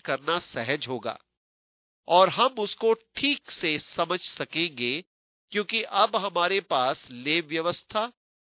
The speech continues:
और गिनती की पुस्तक की पृष्ठभूमि है, जिसमें बलियों और भेंटों का विवरण और विधियां हम देख चुके हैं और ये भी समझ गए हैं कि मसीह ने हमारे लिए क्या कुछ किया है।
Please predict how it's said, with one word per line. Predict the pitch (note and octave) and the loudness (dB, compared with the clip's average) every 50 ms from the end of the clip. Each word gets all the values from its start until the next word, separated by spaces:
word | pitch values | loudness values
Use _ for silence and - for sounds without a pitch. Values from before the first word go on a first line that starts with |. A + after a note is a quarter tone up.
| _ - | _ 4
और | - E3+ E3+ D#3+ C#3 | 6 8 8 6 4
गिनती | A#2+ A#2+ D#3+ E3 D#3+ F3 - A3+ A3+ | 2 -2 -2 -2 -2 -4 -6 -4 -2
की | - - A3 G3+ - _ - | 0 0 0 0 0 _ -6
पुस्तक | E3 E3 - - - - G#3+ G#3 _ | -6 -4 -4 -4 -2 -2 -2 -2 _
की | - A3 G#3 - _ - | -2 -4 -4 -4 _ -2
पृष्ठभूमि | A#3+ A#3+ - - G3+ D3 A2+ A#2+ D3 C#3+ D#3 G3 G3+ F3+ | 0 0 0 0 -2 -4 -2 -4 -4 -2 -2 -2 -2 -2
है, | C#3 A#2 G#2 G#2+ - _ _ _ _ _ _ _ _ _ _ A#2 | -2 -4 -6 -10 -16 _ _ _ _ _ _ _ _ _ _ -2
जिसमें | A#2+ F3+ F3+ - F#3+ F#3 G3+ G#3 G3 C3+ G#2+ | 0 2 2 2 2 0 0 0 0 0 0
बलियों | C#3 C#3+ C#3+ D3+ E3 F#3 G3+ G#3+ A3+ A#3 | 0 0 0 0 0 0 0 0 0 0
और | - - E3+ E3+ E3 B2 G#2+ | 0 2 2 2 2 0 -6
भेंटों | F#2 G#2 B2+ C#3+ D3+ C#3+ - F#3+ F#3+ | -10 -6 -6 -6 -6 -4 -4 -4 -4
का | F#3+ - F#3 F3 C#3 | -2 0 0 0 0
विवरण | G#2+ A#2 A#2 G#2+ A2+ C3 D#3 F#3 G#3 - _ _ _ _ _ _ _ _ _ _ | -2 -6 -6 -4 -2 0 0 0 -2 -4 _ _ _ _ _ _ _ _ _ _
और | - D#3+ E3+ D#3 C3 A2 | 0 0 2 0 -2 -4
विधियां | G#2 C3 E3 D#3+ D#3+ A3 A3 G#3 E3+ D#3+ E3+ F#3 E3 | -6 -6 -4 -4 -2 0 2 2 2 2 0 -2 -6
हम | - - D#3+ E3+ D#3 C#3+ A#2 G2+ | -6 -4 -4 -4 -4 -6 -6 -2
देख | D3+ F3 G3+ - _ - | -2 -2 -2 -2 _ -8
चुके | - D#3 - - C3+ B2 | -8 -8 -8 -6 -6 -8
हैं | G#2+ - F#2 - _ _ _ _ _ _ _ _ _ _ _ _ _ _ _ _ _ _ _ - | -8 -10 -14 -20 _ _ _ _ _ _ _ _ _ _ _ _ _ _ _ _ _ _ _ 4
और | D3+ F3 F#3 F3 | 6 6 6 6
ये | D3 C3+ D3 F#3+ G#3 | 4 4 4 6 6
भी | G#3+ A3 C4+ B3+ | 6 4 0 -2
समझ | - - G#3 E3+ E3+ E3 C#3 B2+ | -2 -2 -4 -2 -4 -6 -6 -6
गए | A2+ C3+ C3 B2+ B2+ | -4 -2 0 0 0
हैं | B2+ C#3+ E3 G3 | 0 -2 -4 -4
कि | - - F#3 D3+ B2+ | -4 -6 -8 -8 -6
मसीह | B2 C3+ C#3+ - - G3 G3+ G#3+ | -4 -4 -4 -4 -4 -6 -8 -6
ने | G3 G#3 G3+ F#3+ | -2 -2 -2 -2
हमारे | D3+ C#3 A#2+ B2 C3+ C#3+ D3+ E3 F3+ E3+ | -2 -4 -4 0 0 2 2 2 0 0
लिए | C3+ B2+ B2 B2 B2 C3+ D3 - _ _ _ _ _ _ _ - | -2 -2 -2 0 0 0 -2 -4 _ _ _ _ _ _ _ 0
क्या | C#3 C3 C3+ | 0 2 0
कुछ | - _ - F#3 - - | 0 _ -6 -8 -6 -8
किया | - - - A#2+ A#2 | -8 -8 -8 -8 -8
है। | A2+ - - | -8 -10 -14